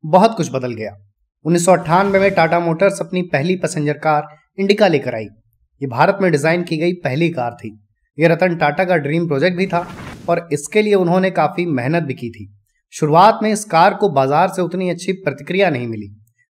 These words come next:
जितनी उन्होंने सोची थी। हालात कुछ ऐसे हो गए कि टाटा मोटर्स को घाटा होने लगा। कंपनी को इतना नुकसान हुआ कि लोग कंपनी बेचने का सुझाव देने लगे।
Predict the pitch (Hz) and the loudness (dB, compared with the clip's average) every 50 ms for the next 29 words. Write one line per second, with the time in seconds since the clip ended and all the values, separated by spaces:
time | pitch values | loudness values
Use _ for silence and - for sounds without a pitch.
0 | - 135 151 160 180 175 175 170 147 143 147 160 - 185 185 - 147 147 143 - | -10 -8 -6 -6 -4 -2 -2 0 0 -2 -2 -2 -4 -4 -6 -4 -4 -4 -4 -4
1 | 151 131 107 107 101 - - _ _ _ _ _ _ _ - 139 147 160 165 185 | -8 -8 -8 -12 -14 -16 -20 _ _ _ _ _ _ _ -2 0 2 4 4 2
2 | 180 - 175 165 - - - 123 117 - - 185 175 170 165 151 160 165 165 165 | 2 0 -8 -10 -10 -10 -8 -8 -6 -4 -2 0 0 0 0 -2 -2 -4 -6 -10
3 | - _ _ _ _ _ - 165 156 - 165 170 208 208 190 175 170 165 190 202 | -20 _ _ _ _ _ -10 -6 0 2 2 4 2 2 2 2 -2 0 0 -2
4 | 190 - - - 196 185 - - - 151 151 175 139 123 123 120 113 113 107 104 | -2 -2 -4 -4 -4 -4 -4 -4 -2 0 2 0 0 0 -4 -8 -8 -10 -12 -14
5 | 98 - _ _ _ _ _ _ - - 156 151 160 185 196 190 190 180 185 190 | -18 -20 _ _ _ _ _ _ -8 -6 -4 -4 -2 -4 -2 -2 -2 -2 -2 -2
6 | 185 185 165 135 131 - - - - 143 165 190 175 165 160 160 165 170 - - | -2 0 0 0 -2 -4 -8 -6 -4 -2 0 0 2 0 0 0 -2 -4 -8 -18
7 | - _ _ _ _ - 170 151 160 190 202 196 202 - 165 156 147 165 185 208 | -20 _ _ _ _ -4 -2 0 2 0 0 0 -2 -6 -6 -4 -4 -4 -4 -4
8 | 190 131 107 123 123 120 - 190 214 233 208 175 - - 127 110 123 135 127 123 | -4 -4 -6 -8 -8 -6 -4 -2 -2 0 0 -2 -2 -4 -6 -2 -2 -4 -4 -4
9 | 123 123 117 113 104 98 | -8 -8 -8 -10 -12 -12